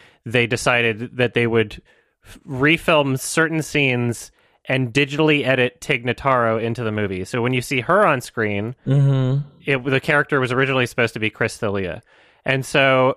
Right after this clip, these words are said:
Speaker 1: throughout the film, either Tig Notaro is in her own shot, or <laughs> she's right next to other characters that are all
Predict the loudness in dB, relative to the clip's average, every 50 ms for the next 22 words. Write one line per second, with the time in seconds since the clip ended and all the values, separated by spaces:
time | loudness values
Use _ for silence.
0 | -4 -10 -6 -2 0 2 4 2 2 2 -2 -4 0 2 4 4 4 4 2 2
1 | 0 -2 -2 -2 0 0 2 2 2 2 2 2 2 0 -2 -2 -4 -4 -4 -4
2 | -2 0 2 2 4 4 4 2 2 2 2 2 2 2 0 -2 -6 -14 _ _
3 | _ _ _ _ _ _ _ _ 0 0 0 2 2 2 2 4 4 2 2 2
4 | 0 -2 0 0 2 4 4 2 0 -4 _ _ _ _ _ _ _ _ _ _
5 | _ _ _ _ _ 2 4 6 6 6 6 4 4 2 0 -6 -14 -18 -20 -20
6 | _ _ -20 -20 _ -16 -14 -12 -12 -12 -10 -6 -2 0 2 2 2 0 -4 -12
7 | _ _ -2 0 2 2 2 2 0 0 -2 -2 -2 0 2 4 4 4 2 2
8 | 0 2 2 2 2 2 2 2 2 2 2 0 0 2 4 4 4 4 6 6
9 | 6 6 6 6 4 2 0